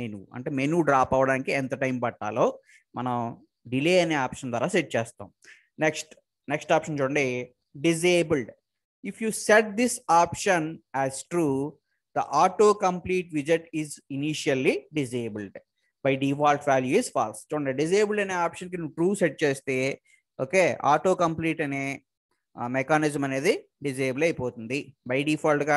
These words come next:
డిసేబుల్డ్ అనే ఆప్షన్ కి నీకు ఫాల్స్ ఉంటుంది. ఆ, నెక్స్ట్ ఆప్షన్ చూడండి, min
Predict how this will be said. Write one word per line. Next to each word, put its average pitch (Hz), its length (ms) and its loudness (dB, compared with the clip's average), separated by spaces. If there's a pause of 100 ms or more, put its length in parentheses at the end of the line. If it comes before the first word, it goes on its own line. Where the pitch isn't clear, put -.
(140)
డిసేబుల్డ్ 135 520 -2
అనే 127 180 -2 (100)
ఆప్షన్ 127 260 -12
కి 135 120 -6
నీకు 135 200 -2 (300)
ఫాల్స్ 127 360 0
ఉంటుంది. 107 360 -6 (560)
ఆ, 123 40 2 (460)
నెక్స్ట్ 190 300 0
ఆప్షన్ 175 280 -2
చూడండి, 151 260 2 (380)
min 233 140 0